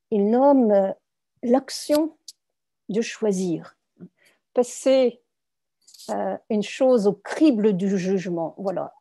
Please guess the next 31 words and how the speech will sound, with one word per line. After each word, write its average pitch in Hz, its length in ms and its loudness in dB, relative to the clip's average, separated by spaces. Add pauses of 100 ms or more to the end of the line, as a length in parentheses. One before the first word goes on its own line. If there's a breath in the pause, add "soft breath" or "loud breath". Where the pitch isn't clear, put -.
euh, 208 60 -12 (360)
du 214 140 -2
latin 233 380 -2
criticus, - 1300 -12
issu 226 280 -6
du 202 80 -2
grec 208 360 -2
ancien, 190 380 -12
kritikos, - 1000 -12 (460)
qui - 120 -16
veut 185 140 -6
dire 240 380 -2 (340)
capable 202 420 -4
de 190 100 -8
discernement, 185 1120 -8 (100)
de - 180 -12
jugement. 175 640 -12
Ça, 285 160 -6
c'est - 160 -6
l'étymologie 208 720 -4
du 220 140 -6
terme 247 240 -6
critique. - 720 -20 (760 soft breath)
Et 214 80 -4
donc, 226 200 0
le 196 100 2
terme 330 220 2
est 240 160 -2
apparenté 202 540 -4
à 277 100 -2
crisis, - 680 -6